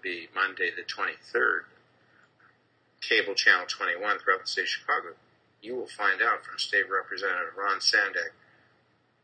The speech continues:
you know, what's gonna happen to the tax rate and what's gonna happen to your, are you gonna be paying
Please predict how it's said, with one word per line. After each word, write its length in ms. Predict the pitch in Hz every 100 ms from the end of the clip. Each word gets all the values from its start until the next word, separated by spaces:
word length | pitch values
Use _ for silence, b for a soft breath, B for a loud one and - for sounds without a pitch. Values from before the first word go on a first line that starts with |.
| _
you 80 | 120
know, 100 | 104
what's 180 | 95 95
gonna 200 | - 95
happen 320 | 92 92 - -
to 120 | -
the 80 | 92
tax 320 | - 120 -
rate 180 | 98 87
and 80 | -
what's 160 | 95
gonna 200 | - 104
happen 340 | 98 98 - 101
to 60 | 95
your, 340 | 95 98 - b b b -
are 60 |
you 140 | 95 104
gonna 120 | 104
be 120 | 104
paying 280 | - 101 101